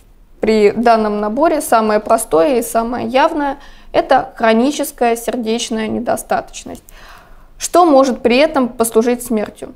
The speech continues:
Аритмическая смерть, да, пароксизм фибрилляции желудочков, который заканчивается летально. Отек легких на фоне декомпенсации, длительно прогрессирующего,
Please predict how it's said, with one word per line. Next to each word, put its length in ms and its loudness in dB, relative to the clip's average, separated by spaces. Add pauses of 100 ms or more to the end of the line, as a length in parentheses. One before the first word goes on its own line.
Аритмическая 680 -2
смерть, 440 -8
да, 320 4 (280)
пароксизм 680 0
фибрилляции 640 0
желудочков, 720 2 (1000)
который 440 4
заканчивается 680 -6
летально. 420 -12 (240)
Отек 400 2
легких 420 2
на 140 0
фоне 420 -2
декомпенсации, 1160 -2 (1200)
длительно 680 0
прогрессирующего, 1500 -2